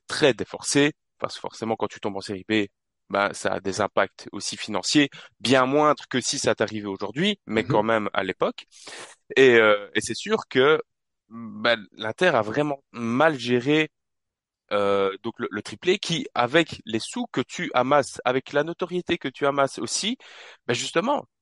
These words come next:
Speaker 1: tu dois rebondir là-dessus, tu dois, euh, mieux gérer. Après, bon, il y a eu des histoires, euh, de, liées à la crise économique aussi, qui a touché, euh, Moratti, qui était le président à
Speaker 2: Mhm.
Speaker 1: l'époque. Euh,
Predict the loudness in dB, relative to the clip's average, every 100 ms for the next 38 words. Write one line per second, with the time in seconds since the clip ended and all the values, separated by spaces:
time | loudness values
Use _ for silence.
0 | _ -20 -16 -8 -2 2 2 0 -4 -4
1 | -2 -2 -2 0 0 -2 -6 -6 -8 -20
2 | _ _ -18 -14 -6 0 2 2 -4 -6
3 | 0 2 2 -2 -10 -18 -16 -14 -8 -8
4 | -4 -2 -2 -2 -2 -2 0 -2 -2 _
5 | _ -6 -2 0 0 -2 -4 -4 -4 2
6 | 2 2 -4 -16 -16 -8 -2 0 2 0
7 | -2 -4 -4 -8 -10 -14 -2 0 2 -2
8 | -6 -10 -6 -4 -4 -2 -4 -6 -6 -6
9 | -4 -6 -2 -2 -2 -6 -4 0 0 0
10 | -4 -6 -4 -4 -4 -6 -6 -4 -6 -8
11 | -10 -6 0 4 4 4 2 2 2 2
12 | 2